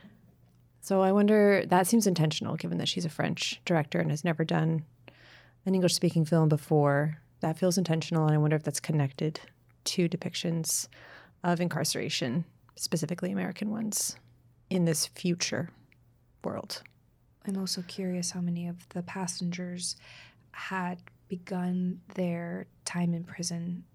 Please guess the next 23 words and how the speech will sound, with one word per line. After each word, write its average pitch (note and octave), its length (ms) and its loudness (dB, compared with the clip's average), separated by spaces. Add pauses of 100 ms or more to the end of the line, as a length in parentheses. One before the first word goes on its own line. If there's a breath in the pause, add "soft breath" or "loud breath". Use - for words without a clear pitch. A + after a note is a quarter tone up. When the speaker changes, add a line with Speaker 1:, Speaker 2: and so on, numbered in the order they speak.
Speaker 2:
in F3 300 -6
juvenile F#3 400 -6
detention, - 540 -14 (260)
as F3 320 -4
Monty E3+ 360 -6
did. - 260 -14 (140)
Speaker 1:
Mm-hmm. F3+ 360 4 (1300)
Yeah, F3+ 160 2
we E3+ 120 4
don't F#3 140 4
get F#3 100 4
a F3+ 60 6
lot F3+ 120 8
of F3 80 6
information, E3 760 4 (720)
really, F3 260 6
at E3 100 6
all. D#3+ 340 6 (520)
We F3 200 2
get F3+ 200 -4
Monty F3 480 2
and F#3 320 0 (420 loud breath)
Dibs, F3+ 600 0